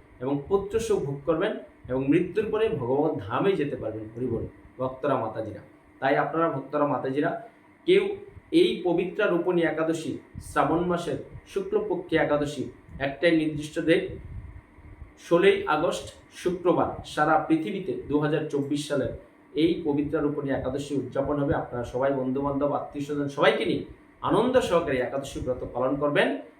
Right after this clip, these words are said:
এবং আমাদের চোখ রাখুন কৃষ্ণ কথা সুজিত নাথ চ্যানেলে। আপনারা সবাই ভালো থাকুন, সুস্থ থাকুন, সেটাই আমি ভগবান শ্রীকৃষ্ণ শ্রীমতী রাধারানীর চরণে সবসময় প্রার্থনা করি।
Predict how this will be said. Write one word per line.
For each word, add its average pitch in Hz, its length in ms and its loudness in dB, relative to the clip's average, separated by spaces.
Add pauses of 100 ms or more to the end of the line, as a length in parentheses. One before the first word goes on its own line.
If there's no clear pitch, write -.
এবং 165 380 2
আমাদের 139 260 -2
চোখ 147 220 -4
রাখুন 143 240 -2
কৃষ্ণ 139 340 -8
কথা 139 220 -4
সুজিত 127 380 -8
নাথ 135 160 -2
চ্যানেলে। 139 320 -4 (280)
আপনারা 127 300 -4
সবাই 135 200 0
ভালো 131 220 -2
থাকুন, 156 240 0
সুস্থ 165 280 -6
থাকুন, 185 200 2
সেটাই 151 320 0
আমি 135 160 2
ভগবান 131 400 -2
শ্রীকৃষ্ণ 185 420 -6 (320)
শ্রীমতী 151 280 -2
রাধারানীর 143 440 0
চরণে 135 260 -2
সবসময় 135 360 -10
প্রার্থনা 113 360 -8
করি। 101 180 -8